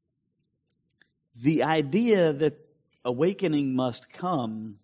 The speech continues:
is a necessary prereq-, prerequisite, say that three times fast, for the church in the West, the church in the United States,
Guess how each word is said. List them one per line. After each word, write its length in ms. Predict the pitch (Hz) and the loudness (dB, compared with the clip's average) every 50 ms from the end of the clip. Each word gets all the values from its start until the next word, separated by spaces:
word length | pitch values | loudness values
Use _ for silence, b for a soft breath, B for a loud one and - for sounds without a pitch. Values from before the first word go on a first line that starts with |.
| _ _ _ _ _ _ _ _ _ _ _ _ _ _ _ _ _ _ _ _ _ | _ _ _ _ _ _ _ _ _ _ _ _ _ _ _ _ _ _ _ _ _
is 320 | - 135 131 131 123 - 123 | 2 2 4 4 4 2 0
a 140 | 127 120 | 0 -2
necessary 1080 | 113 113 113 113 117 127 156 196 208 - - 160 139 - - 165 160 156 151 151 147 135 | -2 -4 -4 -4 -2 0 0 0 0 0 0 2 2 2 2 2 0 0 0 0 -2 -4
prereq-, 920 | 127 - - - - 156 151 139 120 127 151 170 165 - - _ 117 113 - | -4 -6 -12 -12 -4 0 0 0 2 0 0 -2 -2 -6 -12 _ -16 -16 -14
prerequisite, 1500 | - - - 165 160 165 170 170 147 131 143 165 170 - _ - 123 113 107 - - 104 107 104 - - - - - - _ _ _ _ _ _ _ _ | -14 -8 -6 -4 -4 -4 -6 -10 -8 -6 -6 -6 -6 -8 _ -4 -4 -2 -2 -4 -4 -4 -4 -6 -6 -8 -12 -12 -12 -18 _ _ _ _ _ _ _ _
say 220 | _ - - 110 110 | _ -12 -10 -6 -6
that 180 | 123 143 135 | -6 -6 -6
three 180 | - 110 107 98 | -8 -10 -10 -10
times 300 | - 110 107 107 107 - | -8 -10 -10 -10 -12 -10
fast, 460 | - 107 107 107 110 - - - - - _ _ _ _ _ _ _ _ _ _ _ _ _ | -10 -10 -10 -10 -10 -12 -14 -16 -18 -20 _ _ _ _ _ _ _ _ _ _ _ _ _
for 200 | _ - - 143 | _ -2 0 2
the 120 | 127 120 120 | 2 2 0
church 680 | - - - 175 180 185 - - - - - - - _ _ _ _ _ _ _ _ _ _ | -4 -2 0 0 0 0 -4 -6 -6 -6 -8 -12 -18 _ _ _ _ _ _ _ _ _ _
in 180 | - 110 120 | -6 -4 -2
the 80 | 156 190 | -2 0
West, 680 | 196 175 160 170 196 - - - - - - - - _ | 0 2 2 2 0 0 0 -2 -2 -4 -10 -12 -10 _
the 100 | 120 113 | -8 -8
church 340 | - - 139 147 143 - 165 | -4 -2 -2 -2 -2 -2 -4
in 80 | 151 | -2
the 60 | 139 | 0
United 520 | 127 123 127 120 123 123 123 113 110 101 98 | 0 2 2 0 0 -2 -4 -6 -6 -6 -6
States, 680 | - - 113 110 113 139 - - - - - - - | -6 -6 -4 -6 -6 -6 -6 -4 -4 -4 -4 -6 -10